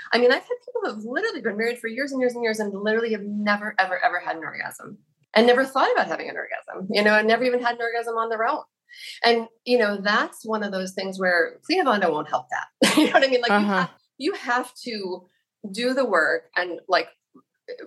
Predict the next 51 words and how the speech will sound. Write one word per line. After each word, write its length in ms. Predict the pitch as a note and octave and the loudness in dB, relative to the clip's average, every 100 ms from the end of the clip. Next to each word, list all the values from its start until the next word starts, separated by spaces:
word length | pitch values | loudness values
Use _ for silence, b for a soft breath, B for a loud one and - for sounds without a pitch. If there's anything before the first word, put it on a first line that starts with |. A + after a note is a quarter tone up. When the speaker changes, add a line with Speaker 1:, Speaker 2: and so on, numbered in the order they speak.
| _ - | _ 0
Speaker 1:
anticipate 680 | A3+ A3 E4+ E4+ B3+ E3+ F3+ | 2 2 -2 -2 0 0 0
it. 80 | A3 | 2
And 80 | |
not 160 | D4+ G4+ | 4 4
to 80 | E4+ | 0
say 140 | D#4 | -2
that 60 | A#3 | -2
you 100 | G#3+ | -4
can't. 440 | - B4+ - - | 0 2 2 2
I 60 | G#3 | 2
mean, 180 | A3 A3 | 2 2
like, 160 | A3 | 2
you 100 | A3 D#4+ | 0 -4
just 160 | E4+ | -2
have 120 | G#3+ G#3+ | -2 -2
to 60 | |
figure 340 | G#3+ A3 G#3+ G3 | -4 0 2 2
out 140 | F#3 | 0
how 200 | - F#3+ | 0 0
you're 180 | F#3 F3+ | 0 -4
going 280 | F#3+ C4 D#4+ | 0 0 0
to. 180 | - - _ | -2 -14 _
And 120 | G3 G3 | -4 -2
then 120 | F#3+ | 0
once 220 | G#3 G#3+ | 0 -2
you 60 | A3 | -4
figure 320 | - G3+ F#3 | -4 0 0
it 60 | C4 | 2
out, 180 | E4+ | 2
you 100 | G#3+ | 2
will, 360 | A#3+ A4+ - - | 2 4 4 2
you 140 | A3+ A3 | 2 4
know, 160 | F3+ | 4
but 180 | F#3 F#3+ | 0 -2
then 300 | G3+ F#3+ F#3 F3+ _ - | 0 0 -4 -8 _ -10
the 200 | A3 A3+ | 0 0
pleasure 440 | A#3 D4+ D#4 D4+ C4 | 2 2 2 0 -2
gap 420 | G#3 F3 F3 F3+ - | 0 0 -2 -2 -2
and 180 | F3+ | -2
that, 200 | F3 E3+ - | -2 -4 0
that 140 | F3 - | 2 2
orgasm 440 | F#3 F3+ F3+ F3+ | 2 0 -2 -4
gap 240 | F3 F3 F#3 | -2 -2 -4
is 160 | F#3 | -4
really 440 | F#3 G3+ G3+ G3+ G3 | -2 0 0 0 2
about 360 | F#3+ E3+ E3+ | 4 2 0
figuring 420 | - F#3 F3+ E3+ | -4 -6 -4 -4
out 140 | D#3+ D#3+ | -4 -4
how 160 | - | -8
you're 180 | D#3 D3+ | -4 -4
going 380 | D#3 D#3+ D3+ | 2 2 4